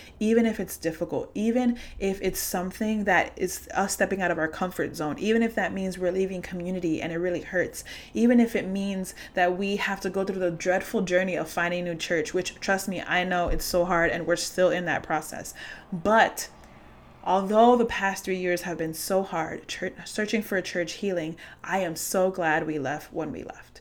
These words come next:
right? Beca-, and I'm so glad that I also chose to listen to the Holy Spirit. So choosing to not ignore discernment, to not ignore information that you heard and know about, to not ignore signs and red flags,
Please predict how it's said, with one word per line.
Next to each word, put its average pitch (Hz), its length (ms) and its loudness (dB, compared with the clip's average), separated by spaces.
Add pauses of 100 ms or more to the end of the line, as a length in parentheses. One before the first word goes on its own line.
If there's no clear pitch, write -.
(160)
right? 180 280 0 (260)
Beca-, - 460 -2
and 196 120 2
I'm 180 120 2
so 202 280 4
glad 175 240 2
that 165 120 0
I 151 80 0
also 160 300 -4
chose 151 340 -6
to 156 240 -4 (240)
listen 160 460 -2 (120)
to - 140 -6
the 147 80 -6
Holy 156 240 -6
Spirit. - 320 -8 (180)
So - 300 0 (160)
choosing 233 440 4
to 202 120 -2
not 175 240 -2
ignore 175 320 -4
discernment, 160 560 -6
to 190 100 -4
not 175 300 2
ignore 180 280 0
information 170 600 -6
that 139 100 -2
you 156 140 -2
heard 160 340 0
and 160 180 -4
know 160 220 0
about, 139 260 -2 (220)
to 180 160 -6
not 180 260 2
ignore 170 520 -2
signs 160 520 -2
and 151 160 -6
red - 200 -4
flags, - 460 -8